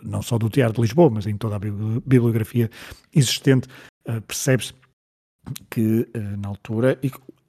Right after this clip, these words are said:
é que é preciso contextualizar, na altura, nesta altura o mundo estava, eh, e os países, eh, eh, ocidentais e os outros países europeus estavam a descolonizar,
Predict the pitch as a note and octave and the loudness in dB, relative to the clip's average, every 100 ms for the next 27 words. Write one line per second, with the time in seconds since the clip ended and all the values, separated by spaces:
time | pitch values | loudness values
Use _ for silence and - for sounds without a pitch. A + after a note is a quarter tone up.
0 | _ - - E3+ - E3 D#3 D#3+ D3+ D3 | _ -4 -2 -2 0 -2 0 0 2 4
1 | D#3 B2+ G#2+ G#2+ - A2 A#2+ A#2+ - A#2+ | 4 4 4 0 0 -2 0 0 0 2
2 | C3 B2+ B2+ C3+ C3 - C3+ C3 C#3 - | 4 6 4 2 -2 0 2 4 2 0
3 | B2+ B2+ B2+ A2 A2+ - A#2+ A#2+ - - | -6 -6 -6 -4 -4 0 2 2 -2 -10
4 | - A2 G#2+ G2+ - - - _ G#2+ - | -6 -4 -4 -6 -12 -20 -20 _ -8 -6
5 | - B2+ A#2+ A#2 C#3+ D3+ A#2+ G#2 G#2 - | -2 2 4 4 6 6 4 0 -6 -4
6 | A2+ G#2+ A2+ A#2 A#2+ - A#2 B2 B2 - | -4 -2 -2 0 -2 0 2 2 2 -2
7 | - C3+ C3 C3 C3 A#2 C#3+ E3+ | 2 6 8 8 6 6 6 4